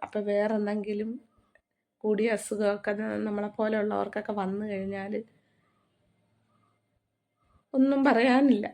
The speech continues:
ഒന്നും പറയാനില്ല. സഹിക്കുക ചെയ്യുള്ളൂ. സഹിക്കാനേ പറ്റുള്ളൂ, മരിക്കാനേ പറ്റുള്ളൂ. അതാണ്. അപ്പോൾ അസുഖങ്ങളൊക്കെ എപ്പം വേണമെങ്കിലും ആർക്ക് വേണമെങ്കിലും വരാം,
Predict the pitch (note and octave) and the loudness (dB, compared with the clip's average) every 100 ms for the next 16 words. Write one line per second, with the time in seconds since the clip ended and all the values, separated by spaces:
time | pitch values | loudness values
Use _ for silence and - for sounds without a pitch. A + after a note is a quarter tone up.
0 | - G#3+ - B3 - - - _ B3 A#3+ | -10 0 2 2 0 -20 -20 _ 0 2
1 | A#3+ B3+ A3+ A3 A3 A3+ G#3 G3+ G#3+ - | 6 6 6 2 2 0 0 -4 -6 -4
2 | G#3+ G3+ G#3+ - B3+ B3+ B3+ A#3 A#3 A3+ | -2 0 0 2 2 4 2 2 0 0
3 | A3 A3+ C4 - G#3+ G#3 - A3+ B3 C4+ | 0 -2 -6 -8 -6 -6 -2 2 2 2
4 | C4 - C#4+ C4+ C4+ A3+ G3+ G3 A3 G#3+ | 0 0 0 2 2 2 0 -2 0 0
5 | A#3 A#3 F3 - F#3+ G3+ D4+ _ _ _ | -2 -4 -10 -12 -12 -12 -18 _ _ _
6 | _ _ _ _ _ _ _ _ - G#3 | _ _ _ _ _ _ _ _ -10 -6
7 | G3+ G3+ G#3 G#3+ G3+ G#3+ G#3 G#3+ - G3+ | -4 -4 -8 -8 -6 -4 -6 -6 -4 0
8 | A3 A3 A3 A3 A#3+ A3+ A3 A3+ G#3+ A3 | 2 2 2 2 4 4 4 2 4 2
9 | G#3+ A3 A#3 G#3 - A3 G#3+ G#3+ A3 A3 | 2 2 2 0 0 -2 -2 -2 -2 0
10 | G#3 F#3 G3 | 0 0 -2